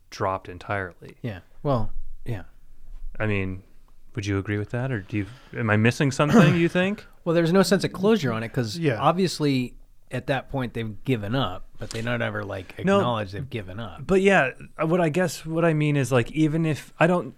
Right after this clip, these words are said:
Speaker 1: I don't need for Mike to, like, find his mom and
Speaker 3: Mm-hmm.
Speaker 1: have, like, a reunion with his mom or something like that. I just need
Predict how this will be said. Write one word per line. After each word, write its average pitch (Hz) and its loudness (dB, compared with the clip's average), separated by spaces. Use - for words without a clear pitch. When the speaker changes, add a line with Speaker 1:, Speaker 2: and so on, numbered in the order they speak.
Speaker 1:
I 156 4
don't 165 2
need 143 4
for 131 4
Mike 113 4
to, 117 0
like, 104 4
find 113 4
his 107 -2
mom 98 4
and 120 4
Speaker 3:
Mm-hmm. 110 2
Speaker 1:
have, 101 4
like, 98 2
a 101 2
reunion 98 2
with 87 -12
his 92 -10
mom 101 2
or 85 -12
something 90 -12
like 87 -14
that. 95 -8
I 110 0
just 131 -4
need 131 -2